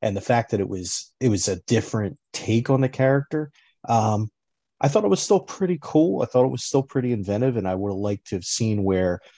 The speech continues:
the supposed Mega Man Legends three that was supposed to come out on the three D S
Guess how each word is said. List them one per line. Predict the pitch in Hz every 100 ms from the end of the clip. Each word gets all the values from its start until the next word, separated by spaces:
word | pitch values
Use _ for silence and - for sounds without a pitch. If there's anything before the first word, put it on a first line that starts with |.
| _ _
the | 101 90 90
supposed | - 104 113 110 101
Mega | 98 101 98
Man | 98 95 92 - _ 113
Legends | 104 92 87 -
three | - 104 104 120
that | 117
was | - -
supposed | - 104 -
to | -
come | 95
out | 92 - - _
on | - 98 92 87
the | 85
three | 82 - 110
D | 98 90
S | 95 120 -